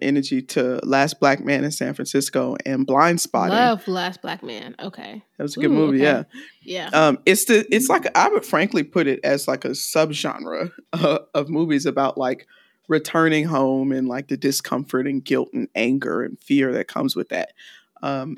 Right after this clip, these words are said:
Speaker 1: and that's
Speaker 2: Mm.
Speaker 1: exactly what that movie was about. You know, a
Speaker 2: Yeah,
Speaker 1: prodigal son
Speaker 2: yeah.
Speaker 1: comes back to D C is
Speaker 2: Mm-hmm.
Speaker 1: his home instead of Oakland.
Speaker 2: Gotcha.
Speaker 1: But we miss all that,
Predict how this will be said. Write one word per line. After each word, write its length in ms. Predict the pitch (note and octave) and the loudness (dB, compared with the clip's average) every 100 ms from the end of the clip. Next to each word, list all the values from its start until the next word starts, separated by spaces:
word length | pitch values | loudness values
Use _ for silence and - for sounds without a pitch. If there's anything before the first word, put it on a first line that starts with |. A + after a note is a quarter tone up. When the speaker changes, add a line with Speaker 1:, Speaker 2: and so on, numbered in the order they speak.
| G#3 | 2
Speaker 1:
and 120 | F3+ | 4
that's 180 | F3 E3+ | 4 4
Speaker 2:
Mm. 40 | |
Speaker 1:
exactly 420 | C#3+ B2+ C#3+ - | 0 0 0 0
what 160 | C#3 B2+ | -2 -2
that 160 | A#2+ B2 | -2 -2
movie 180 | C3 | -4
was 200 | C3+ - - | -4 -6 -6
about. 320 | - - - - | -6 -6 -8 -10
You 160 | - | -8
know, 180 | C3+ - - | -6 -8 -14
a 40 | - | -6
Speaker 2:
Yeah, 20 | |
Speaker 1:
prodigal 380 | - C#3+ D#3+ C3+ | 2 2 2 0
son 260 | - B2 B2 | -2 -2 -2
Speaker 2:
yeah. 100 | G2 | -4
Speaker 1:
comes 280 | C#3 - C#3 | -6 -6 -4
back 360 | - - - - | -4 -4 -8 -12
to 220 | - D3 C#3+ - | -6 -6 -6 -4
D 140 | C3+ | -4
C 200 | C#3 - | -4 -6
is 60 | G#3 | -4
Speaker 2:
Mm-hmm. 320 | G3+ F3+ F#3 | -2 -2 -2
Speaker 1:
his 140 | F3+ | -4
home 260 | - E3 E3+ - - | -10 -16 -16 -16 -16
instead 260 | D3 - | -4 -4
of 60 | - | -4
Oakland. 320 | - - - | -6 -6 -6
Speaker 2:
Gotcha. 420 | F#3 F#3 E3+ E3+ F3+ - - - _ _ _ _ | -6 -8 -12 -12 -16 -20 -20 -20 _ _ _ _
Speaker 1:
But 320 | B3+ C4 B3 C4+ - - - | 4 4 4 -2 -4 -6 -4
we 140 | A#3+ C4+ | 4 6
miss 300 | C4+ F4+ - | 6 4 4
all 200 | B3 G3 | 4 6
that, 400 | E3 E3+ - _ | 4 2 -2 _